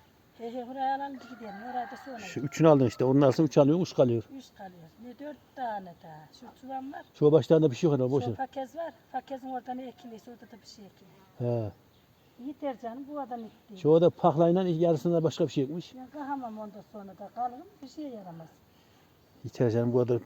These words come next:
Speaker 2: çoğalmak
Speaker 1: Bu
Speaker 2: mı?
Speaker 1: adam, bu adam. Bir daha
Speaker 2: Ot-
Speaker 1: da havamı getirir mi ikimizi de?
Speaker 2: Ota bastırmadan sen yeter.
Speaker 1: He.
Speaker 2: Ota kalırsa daha iyi olmaz arkadaşlar. Bak bu güzel çıkmış.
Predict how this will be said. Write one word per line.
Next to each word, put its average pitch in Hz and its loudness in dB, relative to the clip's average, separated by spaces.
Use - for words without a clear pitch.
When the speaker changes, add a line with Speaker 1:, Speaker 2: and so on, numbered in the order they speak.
Speaker 2:
çoğalmak 131 2
Speaker 1:
Bu 135 0
Speaker 2:
mı? 139 4
Speaker 1:
adam, 123 0
bu - -12
adam. - -12
Bir - -20
daha 277 2
Speaker 2:
Ot- - 0
Speaker 1:
da 240 -10
havamı 269 -4
getirir 269 -14
mi 294 -8
ikimizi 226 -16
de? 156 -6
Speaker 2:
Ota 131 6
bastırmadan 143 4
sen 160 0
yeter. 151 2
Speaker 1:
He. 214 -12
Speaker 2:
Ota 127 4
kalırsa 139 6
daha 143 8
iyi 143 6
olmaz 131 6
arkadaşlar. 123 2
Bak 113 -4
bu 139 0
güzel 135 6
çıkmış. - -2